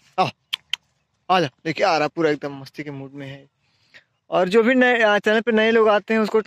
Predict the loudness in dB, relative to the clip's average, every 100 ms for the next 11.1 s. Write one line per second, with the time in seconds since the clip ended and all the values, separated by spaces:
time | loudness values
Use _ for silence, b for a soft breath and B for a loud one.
0 | 0 0 0 -2 -2 0 0 0 -2 -4
1 | 0 0 0 0 2 0 -4 _ _ _
2 | _ _ -10 -2 -2 0 -2 -2 -4 -14
3 | -10 -2 0 2 2 2 2 2 0 0
4 | 0 -2 0 0 0 -2 0 2 2 -2
5 | -2 0 0 2 2 4 4 2 2 0
6 | 0 0 0 2 0 0 -2 -2 -2 -2
7 | -2 0 0 0 2 2 2 -2 -6 b
8 | b b b b _ _ _ _ -10 -2
9 | 0 2 4 4 2 2 2 2 2 2
10 | 2 2 2 2 2 2 0 2 0 0